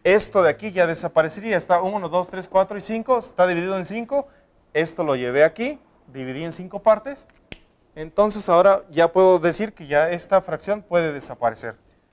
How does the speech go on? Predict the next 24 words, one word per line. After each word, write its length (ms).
Vamos 260
a 40
ponerle 320
aquí 220
una 320
tache 320
nada 220
más, 200
una 220
X, 320
que 100
esta 220
ya 160
no 120
está 180
contando 460
porque 220
ya 120
la 80
estoy 220
llevando 300
acá. 240
Y 340
ahora 580